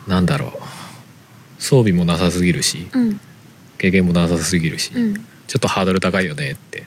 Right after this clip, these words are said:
Speaker 2: うんうん。
Speaker 1: なって、まあ、まあ、なってっていうか、俺の、うん、頭の中になって。
Speaker 2: うん。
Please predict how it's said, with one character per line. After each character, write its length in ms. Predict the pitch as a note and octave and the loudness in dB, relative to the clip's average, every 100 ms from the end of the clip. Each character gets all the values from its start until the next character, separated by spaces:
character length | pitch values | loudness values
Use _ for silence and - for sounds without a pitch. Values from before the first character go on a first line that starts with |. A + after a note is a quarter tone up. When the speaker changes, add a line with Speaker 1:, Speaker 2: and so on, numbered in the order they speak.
| - | -6
Speaker 2:
う 20 | |
ん 40 | A3+ G3+ G3 | -4 -2 -2
う 40 | |
ん。 180 | F#3+ F3+ - - | -4 -4 -14 -6
Speaker 1:
な 100 | G2 | -4
っ 40 | F#2+ | -4
て、 280 | - D2+ - | -4 -6 -4
ま 120 | F2+ | -4
あ、 40 | F2 | -2
ま 160 | G2 | 0
あ、 40 | G2+ | 0
な 140 | G#2+ | 0
っ 20 | - | 0
て 120 | G#2+ | -4
っ 20 | |
て 80 | F2+ | -2
い 20 | |
う 20 | F2 | 0
か、 40 | |
俺 140 | G2+ | 2
の、 100 | A2 | 2
う 20 | G#2 - A2+ | 0 0 -8
ん、 80 | - - - - | -8 -14 -16 -8
頭 240 | G#2+ G#2 | -2 0
の 100 | G2 | 2
中 60 | D#2+ | 0
に 60 | D#2+ | 0
な 120 | - | -2
っ 40 | |
て。 380 | - - - - | -4 -12 -12 -2
Speaker 2:
う 40 | A3+ | 0
ん。 160 | G#3 | 0